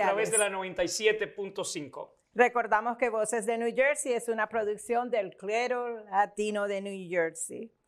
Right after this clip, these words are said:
Speaker 2: Nuestro programa es sin fines de lucro a favor de los intereses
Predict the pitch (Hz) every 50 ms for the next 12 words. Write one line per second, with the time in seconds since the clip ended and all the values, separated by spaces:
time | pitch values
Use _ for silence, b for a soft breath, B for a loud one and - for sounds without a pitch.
0 | _ _ _ _ _ _ _ 208 233 247 240 247 254 254 240 247 233 226 214 220
1 | 220 214 226 262 294 311 320 311 - - - - 226 226 226 - 247 226 214 -
2 | 233 220 220 220 220 - - 208 190 196 220 254 247 - 269 262 262 262 - -
3 | 208 202 - 220 196 196 202 220 214 202 233 214 214 208 - - 214 220 226 -
4 | 262 247 208 202 214 208 - - 185 180 - -